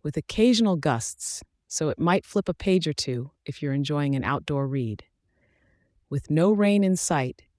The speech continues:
it sounds like the ideal day to soak up some of that Texas charm. Whether you're hitting up the local farmers market or exploring Space Center Houston,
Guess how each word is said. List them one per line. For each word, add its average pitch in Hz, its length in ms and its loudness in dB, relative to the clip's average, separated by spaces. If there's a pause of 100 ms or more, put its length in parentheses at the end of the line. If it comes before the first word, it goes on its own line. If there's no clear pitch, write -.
(100)
it - 100 -6
sounds 190 320 2
like 170 140 0
the 147 120 0
ideal 160 440 2
day 143 260 2
to - 160 -8
soak - 340 0
up - 140 -2
some 147 160 -2
of 139 60 0
that 131 180 -6
Texas - 400 -6
charm. 107 500 -8
Whether 147 200 0
you're 143 120 0
hitting 175 300 0
up 165 120 -2
the 147 100 -4
local 165 340 0
farmers 190 500 0
market 143 400 -4 (420)
or 143 160 -4
exploring 165 540 -2
Space - 380 0
Center 180 240 -2
Houston, 143 560 -4